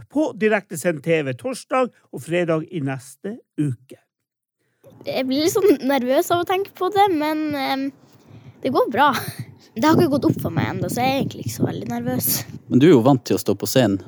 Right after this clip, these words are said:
Speaker 2: Eh, ja, men, ja, ikke på Nationaltheatret akkurat da, men sånn bare sånn på Alltid og ikke så,
Speaker 3: Tror
Speaker 2: ikke Nationaltheatret, liksom. Det
Speaker 3: Men tror du det, at du blir å merke noe forskjell på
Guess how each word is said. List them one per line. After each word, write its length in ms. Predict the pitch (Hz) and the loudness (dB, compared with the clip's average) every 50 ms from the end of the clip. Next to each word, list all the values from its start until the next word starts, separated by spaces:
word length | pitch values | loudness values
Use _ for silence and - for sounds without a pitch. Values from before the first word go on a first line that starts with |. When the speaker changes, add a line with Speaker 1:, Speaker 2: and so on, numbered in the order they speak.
| - - _ _ - | -18 -20 _ _ -16
Speaker 2:
Eh, 460 | 214 208 202 196 196 190 190 190 190 - - - | -12 -10 -10 -8 -8 -8 -10 -10 -12 -14 -12 -6
ja, 300 | - 247 262 269 277 269 254 | -2 2 4 6 6 4 4
men, 460 | 240 233 220 220 214 208 202 196 202 - _ _ _ - - - | 2 -2 -4 -6 -8 -8 -10 -12 -14 -18 _ _ _ -20 -10 -6
ja, 220 | 196 202 190 175 - - - - | -6 -4 -4 -6 -6 -10 -16 -12
ikke 240 | - 214 - 226 214 226 | -10 -8 -8 -6 -6 -6
på 60 | 202 | -6
Nationaltheatret 760 | 185 180 - 190 180 175 160 - - - - - - - - | -6 -6 -8 -8 -6 -6 -6 -8 -10 -14 -14 -14 -12 -12 -12
akkurat 320 | - - - - - - - | -12 -12 -12 -14 -12 -10 -6
da, 140 | 185 - - | -6 -4 -4
men 460 | - - - - - - - 127 - - - _ - _ _ - - - _ - - | -4 -6 -6 -8 -12 -12 -12 -12 -14 -14 -18 _ -20 _ _ -20 -20 -20 _ -20 -12
sånn 300 | - - 185 175 165 170 | -4 -4 -2 -2 -2 -2
bare 240 | 160 160 139 120 - | -2 -2 -2 -2 -6
sånn 300 | - 104 98 104 - - - - - - - | -8 -8 -8 -8 -10 -12 -14 -16 -18 -18 -10
på 140 | - - 165 | -6 -4 -2
Alltid 540 | 160 160 156 - - - 131 143 147 113 123 107 104 | -2 -2 -2 -4 -6 -8 -6 -4 -2 -2 -2 -4 -6
og 240 | - - - - - - - - - - - - - | -8 -8 -10 -14 -14 -16 -18 -18 -18 -18 -20 -18 -20
ikke 240 | - - - - - | -20 -18 -18 -18 -16
så, 160 | - - - - - - - - - - _ _ - - | -12 -12 -10 -8 -10 -10 -12 -12 -20 -20 _ _ -8 -2
Speaker 3:
Tror 140 | 214 - - | 0 0 0
Speaker 2:
ikke 240 | 254 233 196 202 202 | 0 -2 -4 -8 -12
Nationaltheatret, 840 | 208 - - 180 170 175 190 - - - - - - - - - - | -14 -14 -12 -10 -8 -8 -8 -10 -12 -14 -14 -14 -16 -18 -18 -18 -18
liksom. 320 | - - - - - - - - _ - | -16 -16 -16 -14 -14 -16 -18 -18 _ -12
Det 160 | - 110 - - - _ _ _ - - - - - _ | -12 -12 -12 -14 -18 _ _ _ -20 -20 -20 -20 -12 _
Speaker 3:
Men 140 | - 127 117 - | 0 0 2 4
tror 160 | - 127 117 | 4 4 4
du 80 | 110 101 | 4 4
det, 200 | 101 101 92 73 67 76 - 110 - 110 107 | 4 4 2 2 0 -6 -12 -12 -10 -10 -8
at 140 | - 95 - | -10 -8 -8
du 60 | - | -8
blir 260 | 98 98 107 107 104 | -6 -2 0 0 2
å 20 | 98 | 2
merke 280 | 101 98 - - - | 0 -4 -4 -4 -6
noe 180 | 90 - - 98 | -6 -6 -6 -8
forskjell 400 | - - 104 - - - - - | -4 -4 -4 -2 -4 -8 -8 -6
på 240 | - - 76 160 | -6 -6 -6 -6